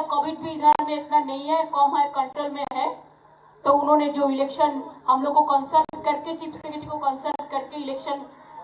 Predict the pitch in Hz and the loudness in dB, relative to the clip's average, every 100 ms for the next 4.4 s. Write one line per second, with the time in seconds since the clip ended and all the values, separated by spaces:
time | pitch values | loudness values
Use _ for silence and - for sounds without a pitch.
0 | - 262 285 302 - 285 311 - - - | 2 8 8 6 -2 6 6 6 -2 -18
1 | - - - - 320 - 359 349 370 381 | -20 -20 -8 0 0 4 0 2 -2 8
2 | 480 349 359 339 330 339 370 - 302 - | 8 8 0 0 0 2 4 4 2 0
3 | 339 330 294 302 - - - - - - | -2 0 6 6 6 2 -14 -18 -20 -12
4 | - 415 359 339 | -4 -2 2 2